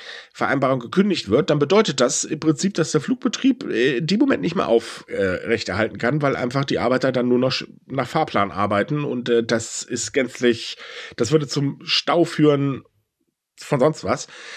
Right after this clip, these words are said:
Es geht da speziell um die Gewerkschaft der Firma Swissport Japan. Ähm, das ist halt ein Flugabfertigungsunternehmen.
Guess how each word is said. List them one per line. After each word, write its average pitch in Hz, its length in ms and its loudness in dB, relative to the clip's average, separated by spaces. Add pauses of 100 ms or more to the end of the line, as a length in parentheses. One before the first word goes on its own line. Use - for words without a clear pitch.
(160)
Es - 140 -6
geht 190 160 2
da 175 80 2
speziell 175 440 2
um 156 460 0
die 156 100 -2
Gewerkschaft 151 600 0
der 123 80 2
Firma 147 480 0
Swissport - 720 -2
Japan. 135 640 -2 (760)
Ähm, 139 300 2
das 120 180 0
ist 151 120 -4
halt 139 140 -2
ein 123 80 -8
Flugabfertigungsunternehmen. 101 1200 -2